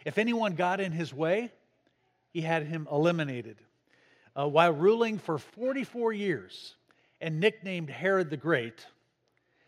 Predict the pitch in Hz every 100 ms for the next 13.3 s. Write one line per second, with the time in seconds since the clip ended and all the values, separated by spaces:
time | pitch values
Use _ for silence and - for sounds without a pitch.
0 | _ _ _ 196 175 151 139 214 185 147
1 | 165 175 175 160 - 143 139 101 78 -
2 | _ _ _ _ _ _ _ 151 - 175
3 | 214 226 190 185 180 - 165 143 139 139
4 | 135 - 139 160 175 175 165 - 151 -
5 | 180 156 120 120 110 - 117 101 107 _
6 | _ - - 160 180 185 - 170 - -
7 | 247 240 175 113 - - - _ _ 160
8 | 143 139 - 139 107 - _ _ _ _
9 | _ - _ _ - 143 170 202 208 185
10 | 151 185 208 214 208 156 165 139 139 -
11 | - 170 180 165 - 160 151 135 151 202
12 | 226 233 226 214 - - 185 185 175 160
13 | 139 117